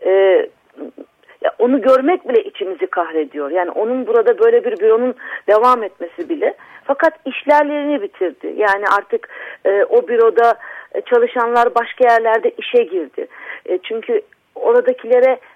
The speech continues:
para aktarımı durduruldu. Tabii ki küçük bir kasabada yaşıyoruz. E, birçok bilgiye çabuk ulaşabiliyoruz. Herkes birbirini tanıyor. E, çünkü orada çalışanların da bu para aktarımının bittiği andan itibaren başka işe girmesi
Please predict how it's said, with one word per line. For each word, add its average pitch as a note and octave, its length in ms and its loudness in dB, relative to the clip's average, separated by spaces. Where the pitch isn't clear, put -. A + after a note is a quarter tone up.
para C4+ 200 2
aktarımı D#4+ 640 0
durduruldu. - 640 -6
Tabii A#3+ 220 0
ki - 120 -20
küçük - 300 -8
bir A3 60 -8
kasabada F3+ 440 0
yaşıyoruz. E3 480 -4
E, F#3 160 0
birçok - 380 -2
bilgiye G#3+ 380 0
çabuk A3 260 -2
ulaşabiliyoruz. D#3 760 -6
Herkes F#3+ 420 -2
birbirini F#3 360 -4
tanıyor. F#3+ 520 -6
E, F3 220 0
çünkü G3+ 240 -10
orada G3 280 0
çalışanların F#3+ 1900 -2
da F#3 140 4
bu - 100 -6
para G#3 260 0
aktarımının G3+ 800 -6
bittiği A3+ 320 -4
andan G3 240 -4
itibaren F#3+ 520 0
başka F#3+ 300 -2
işe - 260 0
girmesi G3 600 -4